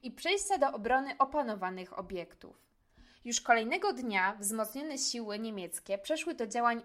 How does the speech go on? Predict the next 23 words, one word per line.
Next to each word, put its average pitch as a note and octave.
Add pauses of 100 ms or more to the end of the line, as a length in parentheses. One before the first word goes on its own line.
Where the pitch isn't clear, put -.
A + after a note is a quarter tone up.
ofensywnych, F#3 (180)
a A3
przeprowadzane A#3+
przez C4+
nich B3
natarcia A3 (300)
skierowane D4
były D4+
na C#4+
powstańcze C4
zgrupowania A3
na A3
Woli F#3+
i F#3
Ochocie. E3 (1080)
W -
szybkim C#4+
tempie F#3+ (300)
Niemcom A3+
udało A#3
się C4+
opanować A#3
Wolę, F#3+